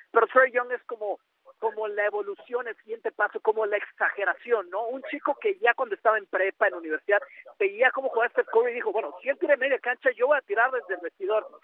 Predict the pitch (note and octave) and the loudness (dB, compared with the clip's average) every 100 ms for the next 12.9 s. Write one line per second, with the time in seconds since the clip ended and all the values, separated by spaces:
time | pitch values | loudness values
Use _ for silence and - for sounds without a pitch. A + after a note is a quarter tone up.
0 | - - E4 D#4 F4 D#4 D4+ D#4 D4 C#4 | -20 -6 -4 -2 -4 -6 -8 -10 -10 -10
1 | C#4 C4+ - G3+ - F#3 - G3+ G#3 A3+ | -6 -6 -6 -8 -4 -2 2 4 4 4
2 | A#3+ - - - - A3 C4 D#4 C#4+ B3 | 0 -2 -10 -16 -2 2 2 0 0 0
3 | A#3+ A3+ F#3+ G#3 F#3 D#3+ F3 G3+ F#3+ G#3+ | 0 -2 -4 -2 -4 -4 -4 -4 -4 -6
4 | - F3 F3+ G#3+ G#3+ F3 D#3 - - F#3 | -4 -2 0 0 2 0 -2 -8 -4 -2
5 | D3 A2+ - F3+ D#3 C#3+ - G3 D3+ - | -4 -6 -10 -6 -4 -4 0 0 0 -8
6 | _ - - - - - _ G3+ G#3 F#3+ | _ -18 -10 -10 -10 -18 _ -4 -4 -4
7 | E3 F#3 F#3 - G3+ D3+ D3+ E3 F3+ - | -10 -4 -4 -4 -8 -8 -8 -6 -8 -10
8 | - - - F3+ - E3 C#3+ - F#3 G3 | -18 -18 -18 -10 -4 -2 -2 -2 -2 -2
9 | _ - - F#3+ G#3+ G#3+ G3+ F#3 F3 G3 | _ -20 -8 0 2 2 0 2 4 4
10 | G3 E3+ F3 D#3+ - _ _ _ A3 G#3+ | 4 4 2 0 -12 _ _ _ 0 0
11 | F3+ G3+ A#3 F3 C#3+ - F3+ A#3+ G#3+ G#3+ | 4 2 2 -4 -10 -10 -12 -10 -6 -2
12 | B3+ - - C#4 - F3 E3+ A3 | -2 -4 -2 -2 0 -2 0 0